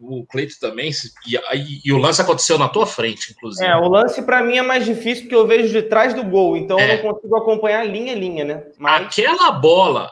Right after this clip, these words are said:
Speaker 1: aquela bola que o Boa Vista coloca por cobertura e a bola cobre o gol do Flamengo,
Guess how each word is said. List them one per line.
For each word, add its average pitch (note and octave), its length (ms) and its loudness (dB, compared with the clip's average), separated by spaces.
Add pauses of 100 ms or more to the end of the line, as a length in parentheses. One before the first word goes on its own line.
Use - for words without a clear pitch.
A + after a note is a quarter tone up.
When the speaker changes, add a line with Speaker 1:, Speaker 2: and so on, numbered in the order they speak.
Speaker 1:
aquela G3+ 420 0
bola D#3 440 0
que - 100 -12
o D3+ 60 -6
Boa E3 260 -2
Vista F3 320 -8
coloca D3+ 480 -4
por D3 180 -12 (120)
cobertura F#3 640 -4
e D3+ 80 0
a C#3+ 40 -2
bola D#3 300 -2
cobre F3+ 320 -2
o E3+ 60 -6
gol D3+ 180 -8
do C#3 80 -14
Flamengo, B2 460 -8